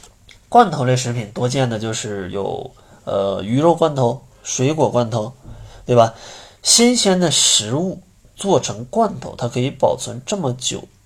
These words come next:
它里面的营养物质肯定会遭到破坏，尤其是维生素。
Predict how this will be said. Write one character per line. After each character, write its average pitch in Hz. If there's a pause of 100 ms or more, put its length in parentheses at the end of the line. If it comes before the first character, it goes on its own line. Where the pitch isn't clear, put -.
它 -
里 120
面 101
的 107
营 110
养 139
物 113
质 -
肯 107
定 135
会 110
遭 135
到 131
破 -
坏， - (480)
尤 151
其 123
是 104
维 98
生 107
素。 -